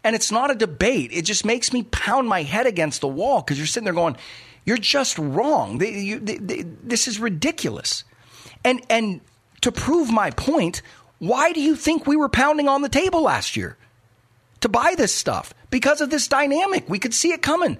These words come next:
So who do you trust? And think about just price gouging. Okay, great. There's your blanket statement. Now walk me through how it works. Oh, you can't because you don't understand what you're talking about.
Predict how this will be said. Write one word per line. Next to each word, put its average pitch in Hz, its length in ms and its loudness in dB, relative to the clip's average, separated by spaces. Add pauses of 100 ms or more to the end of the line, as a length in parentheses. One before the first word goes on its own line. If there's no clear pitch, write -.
(160)
So 302 180 2
who 311 140 4
do 320 80 2
you 330 80 0
trust? - 500 0 (1700)
And 285 300 2
think 339 180 2
about 190 200 -2
just 208 260 -2 (220)
price 208 360 2
gouging. 104 500 0
Okay, 247 280 2
great. 180 500 2
There's 220 200 0
your 254 80 0
blanket 208 440 0
statement. 233 420 0 (260)
Now 151 260 4
walk 214 300 0
me 220 80 0
through 214 180 0
how 220 120 2
it 226 60 0
works. 254 240 0
Oh, 208 80 4
you 175 160 -2
can't 160 420 0
because 170 260 -2
you 180 60 -2
don't 202 180 0
understand 151 580 2
what 131 100 -2
you're 123 80 -4
talking 113 400 -2
about. 73 260 -6